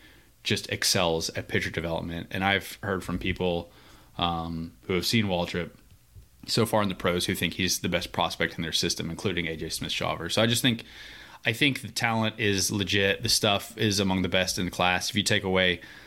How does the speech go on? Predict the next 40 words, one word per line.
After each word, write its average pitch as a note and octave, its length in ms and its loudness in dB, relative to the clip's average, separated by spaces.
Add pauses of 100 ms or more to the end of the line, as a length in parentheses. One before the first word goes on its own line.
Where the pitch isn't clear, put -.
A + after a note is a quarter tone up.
(240)
Paul F#2+ 180 2
Skeens, F2+ 420 -2
you F2+ 60 -4
could F#2 100 0
make F2 180 0
a F2+ 40 -8
very F#2 360 0
easy F#2 420 0
and F2+ 100 0
very F#2 160 4
simple F2 340 0
case F2+ 280 0
that F2 120 -2
Hurston F2 300 -2
Waldrep E2+ 320 0
had E2 160 -2
the E2 80 -6
best E2 240 -2
pure F#2 180 0
stuff E2+ 560 -2
in G#2 80 -4
the F#2 80 -2
twenty F2 240 -2
twenty-three E2 460 -2
draft. G2 520 0 (560)
Um, G1+ 460 -4 (2000)
if G2+ 180 0
he's F#2 160 0
looked G#2 200 0
good, G#2+ 140 4
he's G2 160 2
throwing G2+ 240 4
strikes, G2 460 2
he's F#2+ 120 0
simplifying G2 760 2
his, F#2 760 2 (120)
his F#2+ 260 -2
repertoire, G2 540 2
his F#2 120 -2
arsenal, F#2 680 2